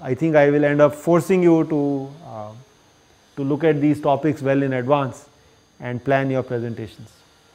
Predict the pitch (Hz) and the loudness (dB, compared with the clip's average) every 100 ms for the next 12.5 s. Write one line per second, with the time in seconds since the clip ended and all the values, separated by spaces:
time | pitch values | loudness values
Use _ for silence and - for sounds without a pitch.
0 | _ _ _ _ _ _ _ _ _ - | _ _ _ _ _ _ _ _ _ -20
1 | _ 147 180 190 196 196 170 165 170 165 | _ 4 6 6 6 4 6 6 6 4
2 | 131 160 185 208 208 - - 147 139 139 | 2 0 2 2 -2 -18 -14 -10 -4 -2
3 | 143 147 135 135 160 156 156 143 147 135 | 0 -2 -2 -4 -2 -2 0 -4 -4 -4
4 | 139 135 139 135 131 123 127 139 143 - | -4 -2 -2 -2 -4 -4 -6 -6 -6 -14
5 | _ _ _ _ 131 123 139 160 185 - | _ _ _ _ -10 -2 0 0 -4 -12
6 | _ _ _ _ _ _ _ 127 110 127 | _ _ _ _ _ _ _ -16 -12 -8
7 | 127 139 135 135 151 147 131 - - - | -2 2 2 2 0 0 0 -6 -20 -20
8 | 127 113 117 156 135 151 151 147 143 170 | -16 -14 -12 -6 -2 -2 -2 -4 -2 -2
9 | 170 156 151 135 - _ _ _ _ 127 | 0 -2 -2 -6 -14 _ _ _ _ -4
10 | 147 151 147 139 131 131 139 165 170 165 | -2 0 -2 -2 2 2 2 0 0 -2
11 | 165 151 131 139 131 135 127 123 135 151 | -2 -10 -8 -4 -2 -4 -4 -2 0 2
12 | 160 156 160 151 160 | 2 0 -2 -4 -8